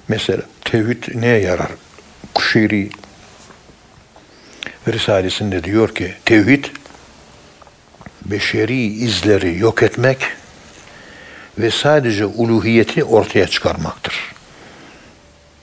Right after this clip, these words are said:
Yani insani bir takım özellikler var. İlahi özelliklerimiz var. İlahi özelliklerin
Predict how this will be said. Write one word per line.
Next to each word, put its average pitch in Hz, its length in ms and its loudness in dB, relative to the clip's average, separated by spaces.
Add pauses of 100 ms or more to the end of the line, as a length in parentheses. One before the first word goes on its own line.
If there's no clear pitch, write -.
(280)
Yani 92 260 -6 (500)
insani 113 880 -2 (640)
bir - 60 -8
takım 98 380 -4 (1700)
özellikler 101 640 -2
var. 120 180 -6 (960)
İlahi 117 640 0
özelliklerimiz 85 840 -6
var. 95 160 -8 (640)
İlahi 110 420 0
özelliklerin 90 840 -2